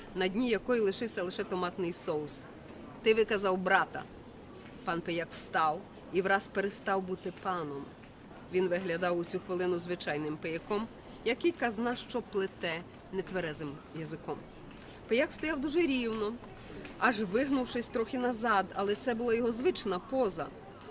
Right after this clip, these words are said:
Але тепер в ній не було вже нічого шляхетного. Він стояв, встромивши руки до кишень, і белкотів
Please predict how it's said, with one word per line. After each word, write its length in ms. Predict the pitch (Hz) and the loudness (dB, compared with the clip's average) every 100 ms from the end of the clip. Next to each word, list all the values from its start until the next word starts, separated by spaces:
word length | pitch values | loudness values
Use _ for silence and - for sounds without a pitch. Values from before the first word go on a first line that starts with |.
| - - - | -14 -10 -2
Але 200 | 185 185 | 0 0
тепер 280 | 208 240 | 0 2
в 40 | 233 | 4
ній 160 | 247 | 4
не 160 | 226 220 | 6 4
було 300 | 214 226 233 | 4 2 2
вже 180 | 180 175 | 2 0
нічого 340 | 170 - 175 | 0 0 -4
шляхетного. 720 | 170 170 180 190 170 151 160 - - - - - - | -4 -4 -2 -2 -2 -6 -8 -8 -12 -14 -14 -14 -2
Він 120 | 247 | 0
стояв, 480 | 247 - 226 240 233 | 2 2 2 4 0
встромивши 600 | 233 - 208 220 220 - | -2 -2 2 2 2 2
руки 260 | 202 226 202 | 0 2 0
до 120 | 175 | 0
кишень, 440 | 175 180 - 233 185 | -2 -4 -2 -2 0
і 80 | 202 | 0
белкотів 800 | 180 190 190 196 180 - 254 | 2 2 0 -4 -4 0 2